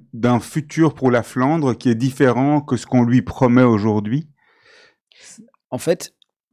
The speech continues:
Speaker 2: euh, la N V A veut que tout le, toute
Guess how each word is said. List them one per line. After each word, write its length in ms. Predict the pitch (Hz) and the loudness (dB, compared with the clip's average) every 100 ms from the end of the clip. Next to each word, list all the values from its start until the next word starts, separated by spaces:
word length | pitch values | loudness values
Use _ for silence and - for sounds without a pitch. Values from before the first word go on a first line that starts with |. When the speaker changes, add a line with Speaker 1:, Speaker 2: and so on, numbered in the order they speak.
| _ _ - | _ _ -10
Speaker 2:
euh, 380 | 135 117 113 107 123 107 _ - | -8 -4 -6 -6 -12 -18 _ -8
la 200 | 120 131 | -4 -2
N 120 | 156 | -2
V 160 | 123 | 2
A 360 | 127 135 165 - _ - | 2 2 0 -4 _ -16
veut 380 | 117 104 160 | -12 -2 0
que 120 | 160 117 _ _ _ _ _ | 0 -6 _ _ _ _ _
tout 120 | - 185 | -4 -2
le, 120 | 165 - _ - | -2 -10 _ -4
toute 200 | 208 | -4